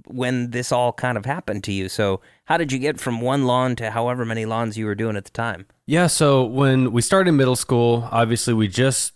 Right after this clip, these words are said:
Speaker 2: pretty much got lawns around the neighborhood that we could walk down the street with our push mower and our weed eater and just carry it.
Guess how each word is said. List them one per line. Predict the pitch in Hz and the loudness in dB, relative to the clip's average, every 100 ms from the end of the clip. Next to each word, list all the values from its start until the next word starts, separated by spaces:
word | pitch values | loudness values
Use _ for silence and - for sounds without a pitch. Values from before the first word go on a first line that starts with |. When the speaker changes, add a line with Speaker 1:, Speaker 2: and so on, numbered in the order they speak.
| _ | _
Speaker 2:
pretty | - 131 | -2 0
much | 120 107 | 0 0
got | - 101 | 0 0
lawns | 98 95 98 | 0 0 0
around | 98 95 | 0 0
the | |
neighborhood | 92 95 92 101 95 92 | -2 0 0 2 0 0
that | 92 | -2
we | 95 | -4
could | - 98 90 90 - | -2 -2 -2 -6 -2
walk | 101 98 | -2 0
down | 110 101 | 0 0
the | 98 | -2
street | - 101 98 | 0 0 0
with | 95 92 | -2 -4
our | 92 | -4
push | - 104 - | -2 -4 -2
mower | 95 92 95 | -2 0 0
and | 95 | 0
our | 92 | -2
weed | 87 90 90 | -2 -2 -2
eater | 90 90 | -2 -2
and | |
just | 87 87 | -4 -10
carry | - 98 85 85 | -4 -2 -2 -2
it. | 90 | -4